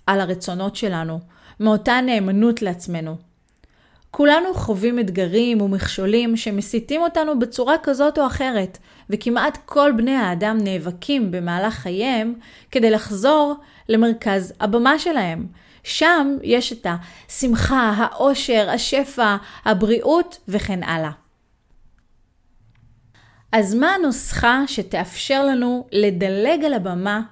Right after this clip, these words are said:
בלי ליפול ליותר מדי מורכבויות וקשיים מיותרים?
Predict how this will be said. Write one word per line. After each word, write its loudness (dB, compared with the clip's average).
בלי 0
ליפול 0
ליותר -2
מדי -2
מורכבויות -2
וקשיים -8
מיותרים? -8